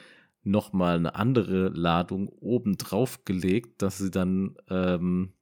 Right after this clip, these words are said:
auch die indirekte Hitze abkriegen und ein bisschen ausgasen können, damit's dann nicht mehr so krass ist. Was man nicht alles für Sachen macht, ne? Und da kam dann irgendwann der Gedanke auf, das muss man doch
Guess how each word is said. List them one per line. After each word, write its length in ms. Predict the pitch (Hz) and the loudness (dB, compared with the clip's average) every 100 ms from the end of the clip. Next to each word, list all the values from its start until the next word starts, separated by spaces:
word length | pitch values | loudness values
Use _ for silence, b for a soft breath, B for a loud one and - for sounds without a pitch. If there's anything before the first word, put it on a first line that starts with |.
| _ _ _ - | _ _ _ -2
auch 220 | 110 123 | 0 0
die 260 | - 101 | -2 -2
indirekte 500 | 104 98 98 101 - | 0 -2 0 -2 -2
Hitze 300 | 92 123 - | -2 0 0
abkriegen 540 | 82 - - 101 95 98 | -2 -4 -4 0 2 0
und 160 | 95 | 0
ein 60 | 101 | -2
bisschen 260 | 101 - 87 | -4 -2 0
ausgasen 580 | 95 120 82 76 80 85 | 0 0 -2 -4 -4 -6
können, 280 | 95 85 | -4 -4
damit's 260 | 85 85 - | -4 -6 -8
dann 100 | 85 | -8
nicht 160 | 82 - | -6 -6
mehr 60 | |
so 140 | 82 82 | -6 -8
krass 340 | - 90 - | -8 -8 -8
ist. 260 | - - - b b b b b b b b _ _ | -10 -14 -18 b b b b b b b b _ _
Was 280 | 76 92 - | -6 -2 2
man 100 | 107 | 0
nicht 200 | 104 - | 0 -2
alles 200 | 95 - | -2 -2
für 120 | - | -2
Sachen 340 | 101 104 - 67 | -2 -2 -2 -6
macht, 400 | 65 - _ 76 | -8 -10 _ -6
ne? 220 | 80 117 _ b b b b b _ | -6 -6 _ b b b b b _
Und 200 | - 104 | -8 -4
da 120 | 82 85 | -4 -2
kam 240 | 117 107 | -2 -2
dann 160 | 107 107 | -2 -2
irgendwann 460 | 107 110 113 113 | -2 -2 0 0
der 100 | 113 | 0
Gedanke 540 | 107 110 107 113 113 73 | -2 -2 -4 -4 -10 -6
auf, 460 | 107 117 - - _ _ - | -4 -4 -6 -20 _ _ -14
das 220 | - 98 110 | -4 -2 0
muss 220 | 110 - | -2 -2
man 160 | 104 101 | -2 0
doch 280 | 101 - | -2 -6